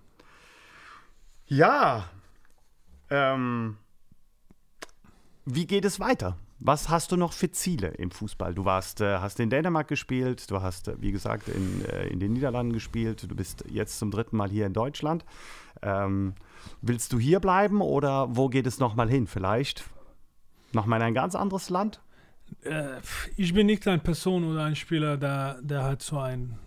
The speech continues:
Speaker 2: was, was glaub ich, so ein Fünf-Jahre-Plan oder so. Also für
Speaker 1: Mhm.
Speaker 2: mich ist, ist wichtig, ähm,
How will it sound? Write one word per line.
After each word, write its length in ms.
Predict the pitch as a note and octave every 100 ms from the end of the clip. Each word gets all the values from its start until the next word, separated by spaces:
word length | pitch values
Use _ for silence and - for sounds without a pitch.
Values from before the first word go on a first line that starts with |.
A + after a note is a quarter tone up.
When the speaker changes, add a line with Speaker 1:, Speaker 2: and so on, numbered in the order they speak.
| - -
Speaker 2:
was, 340 | B2 - - G#2+ - G#2
was 140 | A#2
glaub 200 | B2 A#2+ A2
ich, 80 | A2
so 80 | B2+
ein 260 | B2 B2+ A2 - -
Fünf-Jahre-Plan 1040 | - - C#3 - C#3 B2 A#2+ C3+ B2+ B2
oder 160 | A#2+ A#2+
so. 340 | A#2+ B2 A#2 -
Also 200 | C3+ B2+ A#2+
für 180 | A2+
Speaker 1:
Mhm. 80 | B2+
Speaker 2:
mich 200 | D#3 B2+
ist, 200 | C#3 B2 C#3+
ist 200 | D#3 C#3+
wichtig, 500 | C#3+ C#3+ - C#3+ - - - - - - - - - - -
ähm, 800 | D#3 C#3+ C3 B2+ B2 A#2+ A#2+